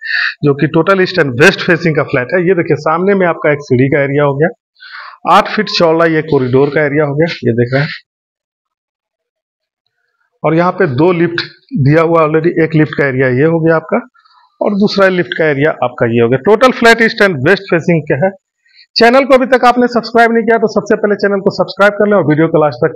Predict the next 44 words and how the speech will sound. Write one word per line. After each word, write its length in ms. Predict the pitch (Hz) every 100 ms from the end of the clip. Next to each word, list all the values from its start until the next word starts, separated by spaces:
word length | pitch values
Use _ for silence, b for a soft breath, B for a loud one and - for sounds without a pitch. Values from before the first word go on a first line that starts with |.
| 123
बने 180 | 147 185
रहें 200 | 185 185
ताकि 280 | 156 143 139
आपको 200 | - 139
फ्लैट 180 | 135 131
की 100 | 127
पूरी 180 | 131 131
जानकारी 380 | 123 120 127 127
मिल 160 | 147
सके। 240 | 165 156 139
ये 80 | 139
देखिए, 260 | 131 135
दूसरा 280 | 120 120 147
सीढ़ी 240 | 147 147
का 120 | 147 147
एरिया 220 | 143 156
हो 80 | 156
गया, 100 | 190 B B B B
यानी 160 | 196 214 143
दो 140 | 170 247
सीढ़ी 260 | 247 247 233
और 160 | 226 135
दो 120 | 156 214
लिफ्ट 320 | 135 196 214
इस 100 | 156
बिल्डिंग 260 | 156 170 185
में 80 | 185
है। 140 | 185 220 B B B B B 156
दो 100 | 185
फ्लोर 180 | 190 180 180
पार्किंग 360 | 175 165 190 180
के 100 | 175
साथ 380 | - 156 175 - B B
मिलने 280 | 147 156 170
जा 80 | 170
रही 160 | 170 196
है 60 | 170
जो 140 | 147
कि 200 | 147 160 160 - B B B B B _ -
बेउर 340 | 147 175 196 170
मोड़ 180 | 147 165
के 100 | 147 113
पास 240 | 107 -
है। 80 | 117